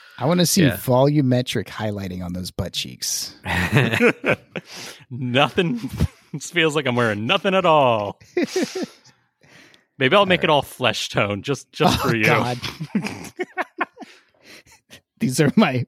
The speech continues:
Speaker 1: my flesh tone Protomechs. <laughs> Gross.
Speaker 3: It's, what a cursed star.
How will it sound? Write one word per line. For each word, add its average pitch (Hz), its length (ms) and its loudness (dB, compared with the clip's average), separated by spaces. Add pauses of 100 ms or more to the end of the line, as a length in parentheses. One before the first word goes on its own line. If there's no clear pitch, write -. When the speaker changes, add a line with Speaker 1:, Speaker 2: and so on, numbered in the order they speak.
(120)
Speaker 1:
my 165 160 2
flesh - 520 0 (300)
tone 120 320 0
Protomechs. 120 840 -2 (340)
<laughs> 190 100 -14
Gross. - 680 -8 (300)
Speaker 3:
It's, - 460 -8
what 170 120 2
a 190 60 4
cursed - 600 0 (180)
star. 139 600 -2